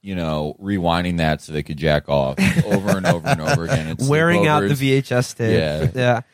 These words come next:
Speaker 1: Uh, you know, parent, your parents eventually getting wise, like, "We can't keep renting RoboCop. We know what you're doing."
Speaker 2: <laughs> Well, I mean, basically, so I, I've never been to Detroit before, but my only knowledge of Detroit is basically from RoboCop.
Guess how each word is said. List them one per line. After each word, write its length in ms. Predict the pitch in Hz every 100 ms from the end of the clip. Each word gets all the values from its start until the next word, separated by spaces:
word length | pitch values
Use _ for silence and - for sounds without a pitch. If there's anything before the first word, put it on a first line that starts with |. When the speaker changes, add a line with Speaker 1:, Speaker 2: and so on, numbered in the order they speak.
| _ -
Speaker 1:
Uh, 40 |
you 200 | 123 120
know, 120 | 113 104
parent, 480 | 110 98 98 101
your 120 | 107 98
parents 380 | 95 90 90
eventually 340 | 92 90 87 85
getting 180 | 82 78
wise, 320 | 73 78 78
like, 120 | 78
"We 80 | 78
can't 280 | - 78 78
keep 220 | - 73
renting 220 | 76 71
RoboCop. 680 | 69 69 71 71 71 69 71
We 80 | 69
know 160 | 71
what 160 | 71 71
you're 80 | 202
doing." 1000 | 73 73 73 76 73 - - _ 165 208 -
Speaker 2:
<laughs> 200 | - 135
Well, 280 | 139 143 - _ _ _ _ _ _ -
I 60 | 170
mean, 200 | 180 165
basically, 380 | 196 202 180 160
so 140 | 165
I, 40 | 139 139
I've 100 | 143
never 180 | 196 180
been 100 | 175
to 100 | 147
Detroit 320 | 139 123 110
before, 360 | 104 - 98 95 -
but 380 | 139 117 107 _ _ _ _ _ _ _ _ _ -
my 200 | 143 143 -
only 340 | 196 190 190
knowledge 500 | 160 165 160 135 127 -
of 200 | 156 170
Detroit 540 | 143 135 - 120 104 95 _
is 120 | 139 120
basically 540 | 135 127 131 - 120
from 600 | 107 123 117 104 104 - _ _ 135
RoboCop. 500 | 135 98 85 80